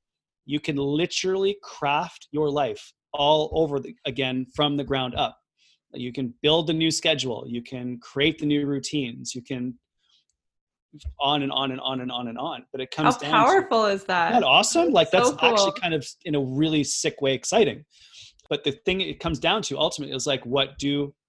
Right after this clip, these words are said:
Speaker 1: you want? And I think that so often we don't give ourselves permission to ask that question. And I think we should. And then the answers are really cool. And you can use that to guide your life moving forwards, given that we're basically starting from a clean slate,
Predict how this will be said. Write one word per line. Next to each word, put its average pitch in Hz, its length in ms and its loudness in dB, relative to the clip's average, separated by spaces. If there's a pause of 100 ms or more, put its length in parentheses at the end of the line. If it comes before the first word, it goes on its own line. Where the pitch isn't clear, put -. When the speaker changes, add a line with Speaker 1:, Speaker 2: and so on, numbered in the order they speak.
Speaker 1:
you 139 440 -2 (240)
want? 117 260 -6 (580)
And 131 120 -4
I 131 60 -2
think 151 220 -2
that 147 160 -6
so 151 180 0
often 160 180 0
we 151 40 0
don't 147 140 -4
give 170 100 -4
ourselves 208 320 0
permission 147 380 -2
to - 120 -8
ask 131 260 -6
that 127 180 -6
question. 139 600 -6
And 127 160 -4
I 123 40 -4
think 131 220 -6
we 127 60 -4
should. 156 320 0
And 120 100 -4
then 123 80 -2
the 127 100 -2
answers 135 380 -2
are 123 80 -4
really 147 260 0
cool. 123 200 -2
And 131 100 -2
you 135 60 -10
can 135 120 -2
use 135 140 0
that 131 160 0
to 135 80 -14
guide 131 240 0
your 123 100 -6
life 160 240 2
moving 127 200 -6
forwards, 139 360 -2
given 135 240 -2
that 139 160 -4
we're 135 280 0 (640)
basically 147 360 2
starting 135 360 2
from 139 140 -2
a 127 40 -2
clean 127 280 -4
slate, 135 340 -2